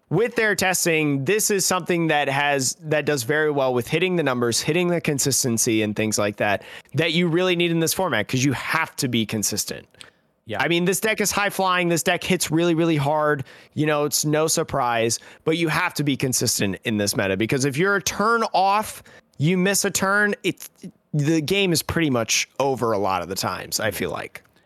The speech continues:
Speaker 2: And the one thing I will say preemptively, for those of you players who did not play in the no Gust era, or the low Gust era, I should say, you know, maybe,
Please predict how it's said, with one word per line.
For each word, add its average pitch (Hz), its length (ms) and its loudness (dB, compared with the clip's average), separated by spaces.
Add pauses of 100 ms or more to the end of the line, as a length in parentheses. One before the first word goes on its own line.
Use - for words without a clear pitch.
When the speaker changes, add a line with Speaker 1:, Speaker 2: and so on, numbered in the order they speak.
(100)
Speaker 2:
And 151 140 -2
the 170 60 0
one 220 160 0
thing 254 180 -4
I 220 100 0
will 202 220 2
say 196 260 0
preemptively, 143 640 -4 (540)
for 135 160 -4
those 180 200 2
of 190 100 -2
you 196 100 0
players 170 380 0
who 160 140 0
did 160 200 -2
not 180 400 -2
play 147 440 2
in 127 200 -4
the 120 380 -2
no 120 400 0
Gust 127 380 -2
era, 92 440 -2 (380)
or 120 100 0
the 123 140 0
low 127 260 0
Gust 107 280 -4
era, 101 200 -4
I 98 60 -6
should 95 220 -14
say, 95 220 -4 (560)
you 427 80 0
know, 415 120 0
maybe, 370 420 2